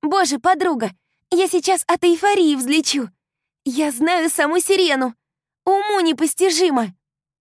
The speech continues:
"Ты не ненавидишь меня?" "Смеёшься?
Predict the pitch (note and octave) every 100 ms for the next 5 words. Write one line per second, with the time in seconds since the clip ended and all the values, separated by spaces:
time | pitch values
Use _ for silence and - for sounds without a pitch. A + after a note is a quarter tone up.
0 | _ _ _ _ _ _ _ _ _ _
1 | _ F#3+ F3+ E3+ E3 E3 D#3+ D#3 D#3 D3
2 | G3+ B3+ - A3 F3+ D3 D3 _ _ _
3 | _ _ _ _ - E4+ F4+ F4+ G4 -
4 | C4